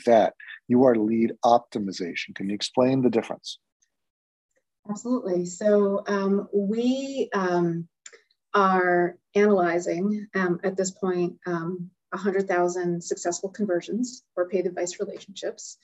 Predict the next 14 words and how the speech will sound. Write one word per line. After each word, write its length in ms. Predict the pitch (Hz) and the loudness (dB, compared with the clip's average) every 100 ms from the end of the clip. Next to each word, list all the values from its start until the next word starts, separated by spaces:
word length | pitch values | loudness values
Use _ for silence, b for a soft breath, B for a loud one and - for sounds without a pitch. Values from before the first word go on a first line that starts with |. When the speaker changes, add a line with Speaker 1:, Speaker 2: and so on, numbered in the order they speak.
| b b b b 196 | b b b b -4
Speaker 2:
um, 280 | 196 190 | 0 0
through 600 | 180 - 196 196 190 190 185 | -2 -6 0 2 2 0 -2
a 100 | 180 | -2
random 380 | 180 196 208 | -2 0 0
forest 380 | 214 180 175 - | 0 -2 -2 -4
model, 420 | 170 - - 254 247 - | -8 -4 -2 -2 -4 -8
uh, 120 | 196 | -6
which 320 | 185 180 175 | -6 -8 -6
is 160 | 175 180 | -6 -4
our 180 | 165 175 | -6 -6
machine 340 | 180 - 190 | -8 -4 -2
learn, 480 | 165 165 175 175 - _ b b b - | -2 -4 -4 -6 -10 _ b b b -8
uh, 220 | 185 175 | -4 -2
model, 480 | 180 180 175 233 254 | -2 -2 -2 -4 -4